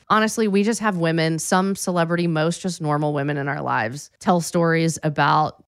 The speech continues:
a lot of what we've talked about, struggles and successes and failures and hope and just everything. And the whole point is really to just break the isolation of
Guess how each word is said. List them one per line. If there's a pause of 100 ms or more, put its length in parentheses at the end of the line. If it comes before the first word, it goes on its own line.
a
lot
of
what
we've
talked
about,
struggles
and
successes
and (200)
failures
and
hope
and
just
everything.
And
the
whole
point
is
really (120)
to
just
break
the
isolation
of